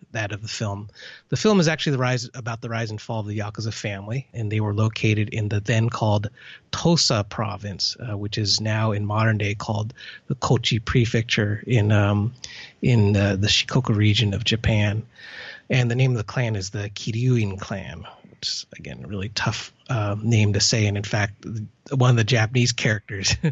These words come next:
<laughs> in the film actually kinda says, like, "What? How do you say that? And what, what, what are the characters for that?" 'Cause it's, again, a very unusual name.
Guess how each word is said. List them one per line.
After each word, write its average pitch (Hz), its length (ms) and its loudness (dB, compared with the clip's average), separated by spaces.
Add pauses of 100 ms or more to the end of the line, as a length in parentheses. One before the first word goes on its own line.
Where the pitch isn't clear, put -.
(120)
<laughs> - 300 -16
in 135 160 -2
the 110 80 -4
film 110 440 -2
actually 113 300 -8
kinda 110 240 -4
says, 107 240 -2
like, 90 200 -8
"What? 113 440 -6 (220)
How 127 360 0
do 120 80 -2
you 127 60 2
say 131 160 0
that? 135 300 0
And 117 80 -4
what, 113 180 -2
what, 139 180 -4
what 143 200 4
are 170 40 6
the 156 120 2
characters 175 520 0
for 160 140 -6
that?" 151 260 -2 (380)
'Cause 120 120 -8
it's, 113 420 -8
again, 113 280 -2
a 101 60 -6
very 117 300 -2
unusual 107 500 -4
name. 101 380 -8